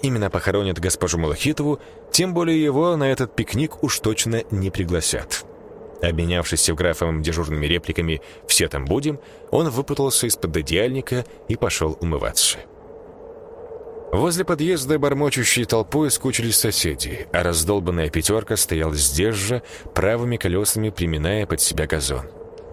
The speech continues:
Прошкин задержался послушать, о чем толкуют. Толковали о том, что не успела баба до того света добраться, а уж родня тут как тут, имущество делят. Сильно, видать, ее любили. Правда, имущества Малахитовой немного.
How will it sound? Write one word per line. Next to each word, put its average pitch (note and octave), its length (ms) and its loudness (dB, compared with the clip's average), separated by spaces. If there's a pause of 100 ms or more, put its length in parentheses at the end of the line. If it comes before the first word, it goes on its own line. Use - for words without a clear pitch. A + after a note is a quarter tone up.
(220)
Прошкин E3+ 360 2
задержался C#3+ 600 2
послушать, C3 480 0
о A#2+ 80 2
чем C3 200 0
толкуют. - 640 -2 (260)
Толковали F#2 440 4
о E2+ 80 4
том, G#2 200 0
что - 180 2
не E2+ 120 2
успела G2+ 400 2
баба F2+ 280 2
до E2 120 0
того E2+ 260 0
света G2 400 0
добраться, G2+ 640 2 (240)
а G2+ 100 6
уж G2 180 2
родня F#2+ 480 2
тут C#3 260 -2
как - 240 -2
тут, C3+ 260 0 (260)
имущество A2+ 600 0
делят. - 440 -6 (420)
Сильно, F#3+ 320 2
видать, D#3+ 400 0
ее C#3+ 100 2
любили. A2+ 580 -4 (600)
Правда, F#2 320 4
имущества F#2+ 420 0
Малахитовой F2+ 640 0
немного. A#2+ 500 -2